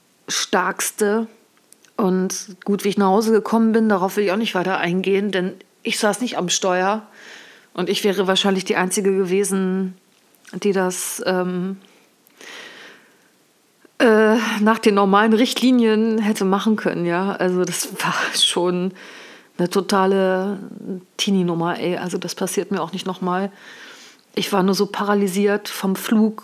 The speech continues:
von, von allem, von den Kids und ihren Bedürfnissen. Und dann stehst du da irgendwie in so einer krassen Bar als Mutti. Ich meine, klar, ich will weiterhin auch Spaß haben. Ich bin zwar jetzt echt nicht so der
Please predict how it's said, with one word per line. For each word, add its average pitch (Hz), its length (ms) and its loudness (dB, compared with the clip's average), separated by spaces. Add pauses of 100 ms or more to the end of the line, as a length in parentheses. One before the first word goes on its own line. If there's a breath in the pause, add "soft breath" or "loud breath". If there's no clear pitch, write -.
(140)
von, 202 400 -4
von 202 260 -4
allem, 214 440 2
von 190 360 -4
den 208 280 -8
Kids - 360 -2
und 196 140 -2
ihren 202 220 -2
Bedürfnissen. 196 680 -2
Und 185 140 -6
dann 185 160 -2
stehst 185 300 -2
du 196 60 -4
da 185 180 -2
irgendwie 180 300 -4
in 170 100 -6
so 180 100 -8
einer 180 140 -4
krassen 180 360 -8
Bar 175 200 -4
als - 180 -12
Mutti. 190 360 -4 (920 loud breath)
Ich - 140 0
meine, 202 180 4
klar, 214 320 2
ich 208 140 -4
will 185 120 2
weiterhin 202 380 0
auch 185 100 -6
Spaß - 360 -2
haben. 180 180 -2
Ich 175 100 -8
bin 190 140 -8
zwar 180 220 -2
jetzt 180 120 -4
echt - 200 -6
nicht 196 120 -2
so 196 160 -2
der 175 280 -2